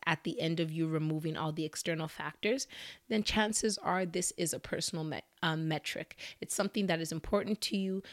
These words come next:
You believe in the way it's formulated, and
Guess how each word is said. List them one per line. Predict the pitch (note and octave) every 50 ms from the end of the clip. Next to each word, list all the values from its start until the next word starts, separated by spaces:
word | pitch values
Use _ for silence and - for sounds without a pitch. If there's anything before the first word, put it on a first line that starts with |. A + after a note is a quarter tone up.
| - - _
You | F3+ F3+ G3
believe | F#3 E3+ G3 F3+ E3+ F3 F3 E3+
in | F3+ E3+ F3
the | F3
way | E3 D#3+ E3+ E3
it's | D#3+ - - - E3 D3+ - -
formulated, | - - - - G3 G3 G3 G3+ G3 F#3+ G3 F#3 F#3 F#3 F3+ F3+ F3+ F3+ - - - - - _
and | - F3 E3+ E3 D#3+ D#3